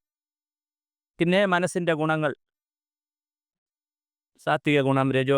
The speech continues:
ഗുണം, തമോ ഗുണം, മനസ്സിൻ്റെ മൂന്ന് ഗുണങ്ങൾ, ബോധം, വാസന,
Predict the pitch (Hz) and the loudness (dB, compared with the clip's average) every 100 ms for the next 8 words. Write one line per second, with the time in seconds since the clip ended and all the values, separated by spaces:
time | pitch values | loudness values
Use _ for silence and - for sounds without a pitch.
0 | 127 127 127 117 123 131 131 120 123 123 | 0 -2 -4 -4 -2 0 0 0 -4 -4
1 | 127 - 127 123 127 123 113 127 131 123 | -6 -4 -2 0 0 0 0 0 0 -4
2 | - _ _ _ _ _ _ 107 117 127 | -8 _ _ _ _ _ _ -2 0 2
3 | 127 123 131 _ _ _ _ _ 113 120 | 0 -2 -6 _ _ _ _ _ -4 -2
4 | 127 - 139 | -2 -4 -4